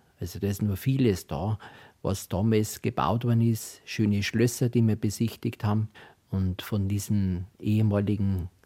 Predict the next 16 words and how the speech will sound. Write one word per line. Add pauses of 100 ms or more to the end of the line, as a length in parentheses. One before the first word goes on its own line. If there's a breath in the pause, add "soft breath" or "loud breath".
(100)
protestantischen
Adelsfamilien, (600 loud breath)
die
ja
das
Ganze
aufgebaut
und
lebendig
gehalten
haben,
das
haben
wir
alles
besichtigt.